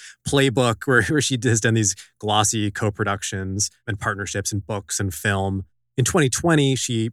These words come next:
participated in a documentary for Hulu. More recently, she wrote this book called Gutsy with her daughter Chelsea that's now an Apple T V Plus series. There's always some level of speculation whenever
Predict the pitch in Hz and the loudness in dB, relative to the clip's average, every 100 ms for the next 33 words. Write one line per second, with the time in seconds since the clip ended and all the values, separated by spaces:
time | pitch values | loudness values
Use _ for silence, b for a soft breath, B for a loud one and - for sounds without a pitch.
0 | - 117 113 - 107 104 - 113 104 98 | -6 -4 -2 0 0 0 -2 -4 0 -2
1 | 98 101 95 101 92 - 92 92 - - | -2 -4 -2 -4 -6 -6 -6 -8 -4 0
2 | 120 117 110 107 - _ _ _ - 110 | 2 4 2 0 -4 _ _ _ -2 0
3 | 107 - 107 98 - 95 95 95 92 - | 2 0 0 -2 -2 -2 -4 -4 -2 -2
4 | - - _ _ 101 - - 104 - - | -2 -8 _ _ -6 -4 -4 -4 -4 0
5 | 127 - 127 117 110 - 95 95 92 90 | 0 0 0 0 -4 -8 -8 -6 -4 -4
6 | 85 - 101 92 101 98 92 92 90 90 | -4 -2 0 0 0 -2 -2 -4 -6 -8
7 | 92 90 90 - 98 90 87 - 104 98 | -10 -14 -14 -12 -10 -10 -10 -6 -2 0
8 | - - _ _ _ - - 135 139 135 | 0 -2 _ _ _ -2 0 4 4 4
9 | 143 - - _ _ - 139 190 185 143 | 2 0 -4 _ _ 2 4 6 4 2
10 | 131 113 107 110 107 - 104 - 98 92 | 2 2 0 -2 -2 -2 -2 -2 -4 -4
11 | 87 98 92 110 107 104 101 | -6 -8 -10 -4 -2 2 0